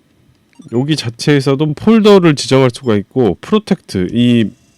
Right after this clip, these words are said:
사진을, 어, 보호할 수가 있는 거죠.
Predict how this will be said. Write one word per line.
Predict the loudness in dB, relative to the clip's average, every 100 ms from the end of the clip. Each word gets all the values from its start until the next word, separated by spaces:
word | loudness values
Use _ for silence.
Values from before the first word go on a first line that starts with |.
| _ _ _ _ _
사진을, | -6 0 2 4 4 2 -2 -4
어, | -2 0 -2 -4 -12 _ _ _ _ -2
보호할 | 2 4 4
수가 | 2 0
있는 | 0
거죠. | -2 -4 -6